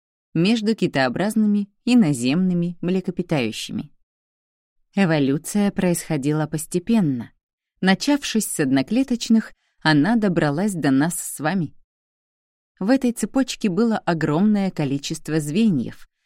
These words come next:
Наиболее успешные выжили и сохранились.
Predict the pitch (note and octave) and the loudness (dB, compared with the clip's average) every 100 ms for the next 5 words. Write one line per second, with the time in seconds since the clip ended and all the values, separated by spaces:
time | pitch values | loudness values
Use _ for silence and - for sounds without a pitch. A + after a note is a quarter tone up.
0 | _ - D3 C3 C3 G#3+ A3 G#3+ G3+ - | _ 0 2 2 0 0 0 0 -2 -4
1 | G#3 G3+ - F#3+ F3+ C#3+ C3+ E3 G3+ A3+ | -2 -2 0 0 0 -2 -2 0 0 -2
2 | - A3+ B3+ - C4+ F#3+ A#2 - - | -2 -4 -4 2 4 4 2 -4 -16